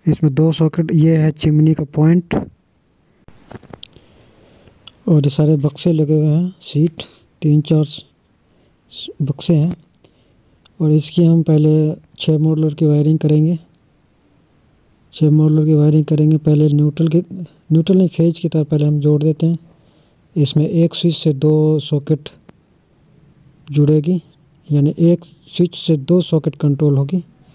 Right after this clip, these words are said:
तो ऊपर वाले भाग में हम तार को जोड़ देंगे, L वाले भाग, सॉकेट के L वाले भाग को जोड़ के। दूसरा भाग हम दूसरे सॉकेट के L वाले भाग में जोड़ेंगे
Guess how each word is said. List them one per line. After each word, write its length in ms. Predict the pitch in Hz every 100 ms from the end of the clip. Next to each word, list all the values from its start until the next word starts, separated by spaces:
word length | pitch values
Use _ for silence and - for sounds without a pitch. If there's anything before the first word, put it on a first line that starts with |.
| _ _ -
तो 60 | 208
ऊपर 260 | 151 165
वाले 260 | 147 147 151
भाग 240 | 135 147
में 120 | 147
हम 100 | 151 147
तार 280 | 147 143
को 100 | 143
जोड़ 260 | 131 143 139
देंगे, 300 | 156 160 175 - _ _ _ _ _ _ -
L 140 | 151
वाले 200 | 147 151
भाग, 260 | 143 139 139
सॉकेट 400 | - 156 147 156
के 100 | 170
L 140 | 156
वाले 220 | 151 151 139
भाग 260 | 139 139
को 220 | - 180 175 _ _ _ _ _ _ _ 143
जोड़ 340 | 135 143 135
के। 160 | - 139 - _ _ _ _ _ _ _ _ -
दूसरा 440 | 151 165 - 190
भाग 260 | 170 165 160
हम 140 | 165
दूसरे 340 | 147 156 185 170
सॉकेट 720 | - - - 160 156 175 -
के 120 | 185
L 180 | 170 160
वाले 220 | 156 151
भाग 220 | 147 139 143
में 120 | 143
जोड़ेंगे 480 | 135 131 131 135